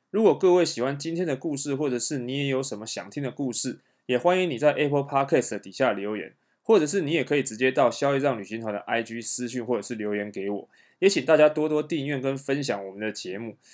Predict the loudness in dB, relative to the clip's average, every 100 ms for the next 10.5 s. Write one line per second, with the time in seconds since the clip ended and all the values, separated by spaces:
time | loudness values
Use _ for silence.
0 | -20 -4 2 6 6 6 4 2 2 4
1 | 4 2 0 0 -2 -6 -6 -8 -10 -14
2 | _ _ 0 2 2 0 2 2 2 0
3 | -2 -2 -2 -2 -4 -4 -6 -6 -6 -6
4 | -4 -2 -2 -2 -2 -2 -4 -2 -2 -2
5 | -4 -4 -6 -4 -6 -6 -14 -14 -16 _
6 | _ _ 2 2 2 0 0 0 0 0
7 | 0 2 0 0 0 0 0 -2 -10 -8
8 | -8 -8 _ _ 0 4 4 6 6 6
9 | 2 0 -4 -4 -2 0 2 2 -2 -6
10 | -6 -6 -4 -6 -8